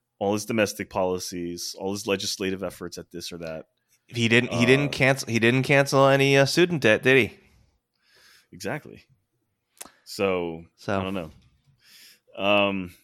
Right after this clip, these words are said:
Speaker 1: yeah, but people keep saying, um, you have to not lose hope in the man. You have to not lose hope in the Democrats. You have to,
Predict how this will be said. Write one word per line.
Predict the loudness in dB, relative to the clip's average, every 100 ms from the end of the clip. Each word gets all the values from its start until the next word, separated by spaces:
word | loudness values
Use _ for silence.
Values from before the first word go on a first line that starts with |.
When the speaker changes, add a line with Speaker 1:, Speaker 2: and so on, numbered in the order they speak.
| _ _ _ -14
Speaker 1:
yeah, | -12 -8
but | -8
people | -6 -6 -6
keep | -6 -8
saying, | -4 -2 -2 -6 -12 _ -10
um, | -6 -4 -4 -6 -10 -14 _ _ _ _ _ _ _ _ -20 _ _ _ _ _ -2
you | 0
have | 4 4 2
to | 2 2 2 -2 -6
not | -2 4 6 4 0
lose | -4 0 2 0 0 -4
hope | -2 2 2 0 -8
in | -8 -6
the | -6
man. | -8 -8
You | -8 -4
have | -2 -2
to | -4
not | -2 0 0
lose | 0 -4
hope | -2 -4 -4
in |
the | -6
Democrats. | -4 -6 -8 -14 -18 -16 -12
You |
have | -10 -8 -6
to, | -4 -4 -8